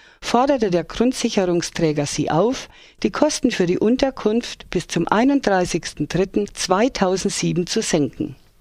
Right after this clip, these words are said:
Die Klägerin zog daraufhin zum ersten elften zweitausendsechs in eine Wohnung in H, nachfolgend Wohnung zwei genannt,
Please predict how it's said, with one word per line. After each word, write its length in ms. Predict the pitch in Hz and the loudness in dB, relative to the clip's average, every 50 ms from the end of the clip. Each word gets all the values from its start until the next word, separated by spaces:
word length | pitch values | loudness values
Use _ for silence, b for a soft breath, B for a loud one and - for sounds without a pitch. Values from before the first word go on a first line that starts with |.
| B B B | B B B
Die 100 | - 214 | -2 -2
Klägerin 580 | 190 - 226 240 262 285 - 302 285 285 285 - | 2 2 4 4 4 4 2 2 2 2 2 2
zog 280 | - - 226 208 - - | 2 0 0 0 0 -2
daraufhin 500 | 196 185 185 190 180 - - 170 165 160 | 0 0 0 0 -2 -2 -2 -2 -2 -2
zum 200 | - 170 156 - | -2 -4 -4 0
ersten 440 | - - 226 262 285 - - - - | 2 2 2 2 2 0 -2 -4 -2
elften 560 | - - 156 160 160 - - - 220 220 - | 0 0 0 0 -2 -4 -4 -4 -4 -4 -4
zweitausendsechs 1120 | - - - 196 190 202 240 240 - 202 170 175 160 160 - - - 190 202 - - - - b b b b b b b | -6 -6 -2 0 2 2 2 2 0 0 0 2 0 -2 -2 0 -2 -2 -2 -4 -8 -10 -12 b b b b b b b
in 160 | 226 240 - | 0 2 4
eine 340 | - 208 196 202 190 175 170 | 4 4 4 2 2 2 2
Wohnung 320 | 180 180 190 214 226 226 | 2 2 4 2 2 0
in 320 | - - 170 165 156 123 135 | 0 0 0 0 0 0 2
H, 260 | 156 160 180 226 285 - b b b b | 2 2 2 2 0 -4 b b b b
nachfolgend 800 | - 185 180 190 196 - - - 220 214 220 226 233 233 226 - | 0 2 2 2 0 -2 0 0 2 2 2 0 -2 -4 -4 -4
Wohnung 440 | - 170 165 175 185 196 220 226 220 - | -2 0 0 2 2 2 0 0 -2 -6
zwei 380 | - - - 151 147 151 160 | -10 -6 -2 0 2 2 2
genannt, 500 | 165 170 175 170 156 147 127 123 - - | 2 2 2 2 2 0 -2 -4 -8 -12